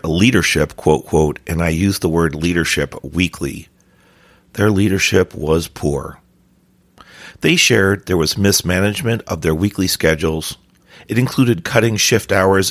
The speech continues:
erratically, inappropriate language at the workplace, and even inappropriate direction during their shifts. I'm really disappointed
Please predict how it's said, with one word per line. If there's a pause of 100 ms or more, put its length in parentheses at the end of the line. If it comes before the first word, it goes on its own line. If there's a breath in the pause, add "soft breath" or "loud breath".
erratically, (580 loud breath)
inappropriate (260)
language
at
the
workplace, (720 loud breath)
and
even
inappropriate (180)
direction (120)
during
their
shifts. (3000 loud breath)
I'm
really
disappointed